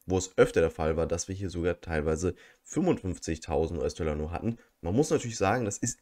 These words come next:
immer noch eine Menge Geld, aber wenn man das mal wirklich in Relation zu den letzten Monaten setzt, beziehungsweise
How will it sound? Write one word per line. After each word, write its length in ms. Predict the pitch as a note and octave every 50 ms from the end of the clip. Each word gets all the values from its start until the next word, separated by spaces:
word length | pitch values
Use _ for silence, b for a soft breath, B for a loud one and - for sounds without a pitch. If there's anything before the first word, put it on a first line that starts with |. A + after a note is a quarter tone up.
| _
immer 220 | - D3+ D#3 D3+ C#3
noch 220 | C3+ B2 - -
eine 100 | G#2 F#2+
Menge 340 | F#2 F2+ F2+ A2+ C3 A#2+ E2+
Geld, 400 | - F2+ G2 F2+ E2 G2 G2 b b b b b b _ _ -
aber 320 | - F#2+ C3+ C#3 A2+ F#2
wenn 80 | G2+ G#2+
man 100 | A#2 A2
das 100 | G#2 G#2
mal 160 | A#2 A#2+ A2+
wirklich 260 | A2 A#2+ B2 A#2 -
in 120 | - G2+ G2+
Relation 600 | - F#2 F2+ F2+ - - - C3+ C3 D#3 C3 -
zu 140 | - G#2
den 140 | G2 F#2+ F2+
letzten 460 | F2+ G2 B2 - - - - A2+ G2
Monaten 540 | F#2 F#2 F#2+ A#2 D#3 F3 E3 B2 E2+ - E2
setzt, 300 | E2 D#2+ E2+ E2 - -
beziehungsweise 800 | - F#2 - - - B2+ C#3+ D3+ C3 - G#2+ G2 F#2 G2+ G2